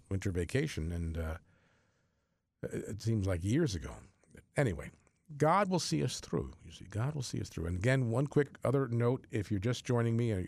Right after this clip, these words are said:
you're not on our mailing list, if you are, you should know by now, and,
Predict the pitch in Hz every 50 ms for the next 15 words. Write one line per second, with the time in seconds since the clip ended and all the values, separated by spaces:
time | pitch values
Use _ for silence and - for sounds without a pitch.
0 | - - 92 92 92 95 98 104 113 117 107 98 98 104 110 117 117 110 107 110
1 | 104 - - _ _ - - - _ _ _ _ - - 101 104 120 131 127 120
2 | 107 90 - 107 92 98 117 113 95 98 95 92 87 87 90 104 104 87 82 85
3 | -